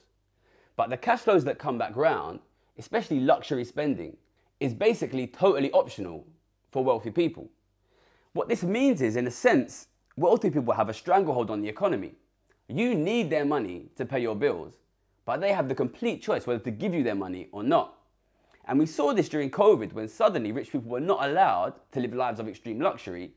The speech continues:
That meant that a huge number of people completely lost their incomes and couldn't pay their bills. And this can happen at any time, basically. If the rich at any time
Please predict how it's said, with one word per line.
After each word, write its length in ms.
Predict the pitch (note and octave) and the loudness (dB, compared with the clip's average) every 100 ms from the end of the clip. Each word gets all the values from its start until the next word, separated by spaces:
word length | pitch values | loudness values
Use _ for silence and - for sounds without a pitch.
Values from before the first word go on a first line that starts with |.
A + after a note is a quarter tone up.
| _ _ _ - | _ _ _ 2
That 160 | G3+ | 2
meant 160 | E3+ D#3 | 2 -2
that 160 | C3 C3+ | -2 -4
a 60 | |
huge 240 | A#3 A3 F3 | -4 -2 0
number 220 | D#3+ C#3+ | 0 -2
of 120 | C3+ | -4
people 440 | G3 F#3 F2+ D#2+ _ _ _ _ | -6 -6 -8 -12 _ _ _ _
completely 640 | - C#3+ - - A3 F#3 C#3+ | -2 -2 -2 -6 -4 -2 -2
lost 180 | C#3 B2 | -4 -4
their 100 | B2+ | -4
incomes 540 | F3+ - E2 E2 - _ - | -4 -6 -8 -12 -18 _ -14
and 140 | A#2 | -10
couldn't 240 | - E3 A#2 | -4 -4 -4
pay 140 | B2 | -6
their 120 | A2 | -6
bills. 280 | A2+ C#3+ - - _ _ _ _ _ _ _ _ - | -4 -4 -6 -14 _ _ _ _ _ _ _ _ 2
And 160 | D3 A3+ | 2 2
this 120 | B3+ | 0
can 120 | G#3 | -2
happen 260 | G3+ C#3 A#2 | -2 -2 -4
at 120 | - | -2
any 200 | E3+ D3+ | 0 0
time, 300 | - D#3 D3+ | 0 0 -2
basically. 520 | F#2+ E2 - - C2+ - - | -4 -8 -14 -18 -20 -20 -10
If 120 | D#3+ | -4
the 120 | F3+ A3+ | 0 0
rich 240 | B3+ - | 0 0
at 80 | E3+ | 0
any 200 | F#3 A3 | 0 0
time 520 | - B2+ F2 F2+ C3 | 0 0 -2 -6 -10